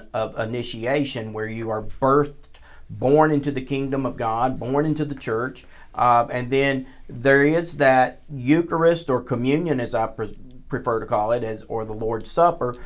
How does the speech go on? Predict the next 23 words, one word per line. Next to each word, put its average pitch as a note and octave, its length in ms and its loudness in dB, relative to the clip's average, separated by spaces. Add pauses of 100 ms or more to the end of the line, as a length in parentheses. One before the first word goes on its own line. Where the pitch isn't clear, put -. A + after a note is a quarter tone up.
(180)
where, C#3 520 4 (300)
uh, C#3 420 2
there C3+ 280 0
is D#3 460 -2
that C3+ 380 2 (200)
sacrament D3 800 2
of A2 160 -4
nourishment. B2 760 -2
So G#2+ 380 -6
right A#2+ 180 0
after A#2 520 -4 (260)
a A2 240 -2
infant C3 580 -6
is G#2+ 280 -6
born, D#3 560 2
obviously C#3+ 520 -2
they A2 220 -4
need A2+ 260 -8
to G2+ 60 -10
be G2 140 -10
fed C3+ 420 -2
and G#2+ 160 -4
nourished. C3 440 -2